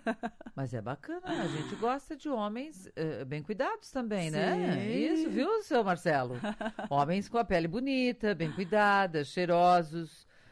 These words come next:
Speaker 2: eh, nada de, de fazer loucuras, porque vocês também envelhecem, viu?
Speaker 1: E quanto mais cedo, Olga, começar a cuidar,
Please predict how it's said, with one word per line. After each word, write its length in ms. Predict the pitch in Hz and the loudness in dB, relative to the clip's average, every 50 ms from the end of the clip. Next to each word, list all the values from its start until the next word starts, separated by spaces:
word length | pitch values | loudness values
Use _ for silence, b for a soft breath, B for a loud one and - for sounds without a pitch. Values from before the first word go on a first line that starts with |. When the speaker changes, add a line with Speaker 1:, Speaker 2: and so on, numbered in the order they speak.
| b b | b b
Speaker 2:
eh, 160 | 127 147 151 | -4 -2 0
nada 400 | 156 165 165 160 156 143 156 147 | 2 4 6 6 6 4 2 -2
de, 300 | 127 127 139 147 143 135 | -2 -4 -6 -6 -6 -6
de 240 | 123 120 135 143 127 | -8 -8 -8 -8 -6
fazer 260 | - 147 127 139 147 | -6 -6 -4 -2 -2
loucuras, 720 | 151 165 160 - - 180 170 170 175 165 175 170 165 - | -2 -2 -4 -4 -4 -2 0 0 2 2 2 0 0 -2
porque 200 | - - - 170 | -10 -6 -4 -2
vocês 280 | 156 147 - 156 147 | -2 -2 -2 -4 -4
também 280 | - 190 185 180 185 185 | -2 -2 0 0 0 0
envelhecem, 580 | 190 208 262 320 349 330 339 330 - - 233 208 | 2 0 2 2 4 2 2 2 0 -4 -4 -4
viu? 260 | 180 202 233 330 - - - - | -2 -4 -6 -6 -8 -16 -16 -12
Speaker 1:
E 80 | - 190 | -10 -8
quanto 300 | - 202 202 202 202 196 | -4 -2 -4 -2 -2 -2
mais 340 | 180 180 180 220 277 330 - | -2 -2 -2 0 0 -2 -4
cedo, 400 | - - 202 190 208 214 190 185 | -4 -4 -4 -2 -2 -2 -2 -4
Olga, 200 | 170 165 175 175 | -4 -2 -4 -6
começar 480 | 170 - 180 180 170 175 - - 196 240 | -6 -6 -4 -4 -4 -6 -6 -6 -6 -6
a 40 | 269 | -4
cuidar, 640 | - 269 233 190 147 165 165 165 180 226 302 339 | -6 -6 -6 -4 -4 -2 0 0 0 0 -2 -4